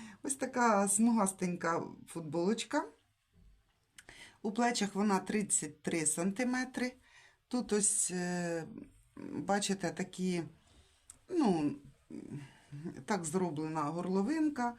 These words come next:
рукавчики коротенькі такі, е, спускні. Під руками вона, е, сорок шість сантиметрів, тобто вона невелика.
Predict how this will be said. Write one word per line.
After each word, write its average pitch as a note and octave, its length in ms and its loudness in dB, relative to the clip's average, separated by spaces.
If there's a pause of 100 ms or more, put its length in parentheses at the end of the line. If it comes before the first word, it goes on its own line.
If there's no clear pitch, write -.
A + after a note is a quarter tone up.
(360)
рукавчики G3+ 680 0
коротенькі A#3 760 0
такі, G3 500 0 (720)
е, D#3+ 480 -10 (440)
спускні. B3 960 0 (2250)
Під G#3+ 200 0
руками G#3 520 4
вона, F#3 500 2 (2250)
е, D3+ 320 -10
сорок F#3 460 2
шість C#4+ 360 0
сантиметрів, G#3 840 0
тобто F#3 320 -6
вона F3+ 280 2
невелика. D3 800 -2